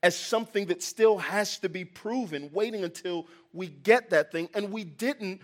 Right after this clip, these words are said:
look backwards and think about all the ways that God had protected us and preserved us and cared for us. And I want you to know, pastors, as pastors, as those that are in charge of God's church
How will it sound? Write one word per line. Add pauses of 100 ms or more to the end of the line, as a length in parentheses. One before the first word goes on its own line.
(200)
look
backwards
and
think
about (360)
all
the
ways
that
God
had
protected
us
and (260)
preserved
us
and (320)
cared
for
us.
And
I
want
you
to
know, (260)
pastors,
as
pastors, (1500)
as
those
that
are
in
charge
of
God's (120)
church